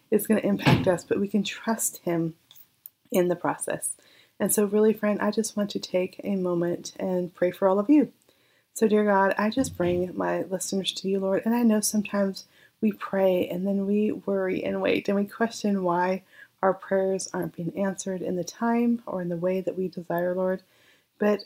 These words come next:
I pray instead of just, uh, feeling like we have to say the right things or do the right things, but that we will just be willing to open our hearts to you and to pray with honesty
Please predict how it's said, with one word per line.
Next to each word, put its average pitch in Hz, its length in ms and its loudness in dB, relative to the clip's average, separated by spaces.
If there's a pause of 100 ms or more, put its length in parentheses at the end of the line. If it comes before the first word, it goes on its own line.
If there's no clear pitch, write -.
I 220 160 0
pray 220 260 0
instead 226 280 2
of 233 140 4
just, - 440 0
uh, 185 200 -4
feeling 214 300 0
like 202 160 2
we 196 80 -2
have 202 160 0
to - 80 -10
say 202 560 0 (100)
the 202 80 -2
right 190 260 2
things 185 360 -4
or 185 80 -4
do 185 140 -2
the 185 100 -2
right 175 180 -2
things, 175 380 -2 (380)
but - 180 2 (220)
that 196 120 6
we 214 140 4
will 233 140 8
just 226 220 -2
be 226 120 2
willing 190 320 0
to - 280 -8
open 202 480 -2 (180)
our 202 120 0
hearts - 500 -6
to 190 60 -4
you 170 360 0 (460)
and 196 100 -2
to 208 100 0
pray 202 560 0 (140)
with 226 180 0
honesty 165 640 -4